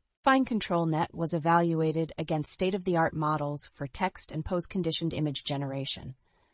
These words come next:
The results showed that Fine Control Net achieved superior performance in generating images that followed the user-provided instance-specific text prompts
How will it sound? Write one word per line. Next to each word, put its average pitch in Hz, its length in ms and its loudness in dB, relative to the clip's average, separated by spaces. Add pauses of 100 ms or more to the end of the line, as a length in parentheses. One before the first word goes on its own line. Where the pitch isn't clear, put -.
(380)
The 180 80 -2
results 180 460 4
showed 165 320 2
that - 160 -2
Fine 185 220 2
Control 185 340 0
Net 147 240 0
achieved 170 480 -2
superior 185 560 -2
performance 143 800 -4
in 160 120 0
generating 175 480 2
images 156 480 0
that - 120 -4
followed 151 340 0
the 151 80 -4
user-provided 156 880 -2
instance-specific - 1300 -6
text - 320 -8
prompts 147 420 -6